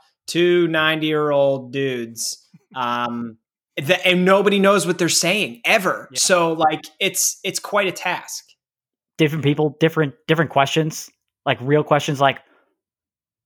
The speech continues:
Speaker 2: like, what would you do if your son was at home crying all along
Speaker 1: <laughs>
Speaker 2: on the bedroom floor 'cause he's hungry? What, what,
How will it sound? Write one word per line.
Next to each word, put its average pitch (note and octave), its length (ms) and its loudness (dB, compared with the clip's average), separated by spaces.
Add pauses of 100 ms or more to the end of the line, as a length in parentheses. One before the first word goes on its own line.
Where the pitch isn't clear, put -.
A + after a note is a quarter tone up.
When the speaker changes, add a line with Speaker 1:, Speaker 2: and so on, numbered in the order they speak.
Speaker 2:
like, C#3 120 0
what C#3+ 240 0
would D#3+ 160 0
you D3+ 80 0
do D3 220 4
if C#3 140 -4
your C3+ 100 -2
son C3+ 260 0
was C3+ 140 -2
at C3 120 2
home C3+ 320 -2 (420)
crying D3 300 2
all C3+ 160 2
along C3 240 -2 (140)
Speaker 1:
<laughs> - 160 -6
Speaker 2:
on D3 80 0
the C#3+ 60 0
bedroom C#3 280 0
floor C#3 260 -2 (520)
'cause E3 100 2
he's D3 120 0
hungry? C3+ 320 0 (1700)
What, A3+ 240 4
what, - 760 -2